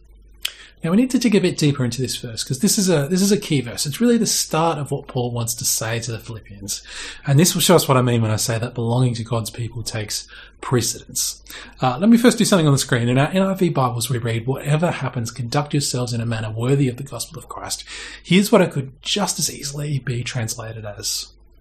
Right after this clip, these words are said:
"Whatever happens, live out your citizenship in a manner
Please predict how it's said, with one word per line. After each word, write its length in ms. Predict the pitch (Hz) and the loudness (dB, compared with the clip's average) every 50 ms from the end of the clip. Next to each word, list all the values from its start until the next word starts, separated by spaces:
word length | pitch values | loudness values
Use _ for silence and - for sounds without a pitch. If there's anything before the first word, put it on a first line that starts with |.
| _ - _ - - - - - - - - - - | _ -20 _ -20 -20 -20 -20 -20 -20 -20 -20 -16 -6
"Whatever 440 | - 127 123 143 180 196 196 165 139 | -4 0 4 4 4 4 4 2 2
happens, 520 | 143 123 - - 131 120 110 104 - - - - | 0 0 -2 -4 -6 -6 -4 -6 -6 -6 -6 -6
live 220 | 147 131 135 143 | -2 0 2 2
out 180 | 156 147 143 139 | 4 2 2 0
your 140 | 131 123 117 | -4 -4 -2
citizenship 920 | - - - - 202 214 226 190 156 151 135 - - - - - - - - - _ _ - _ - | -2 -2 0 2 4 4 6 4 4 0 0 -2 -4 -4 -6 -12 -18 -20 -20 -20 _ _ -20 _ -6
in 100 | 135 120 | -4 -4
a 80 | 117 | -4
manner 380 | 117 113 107 107 101 101 101 | -4 -6 -6 -6 -8 -8 -10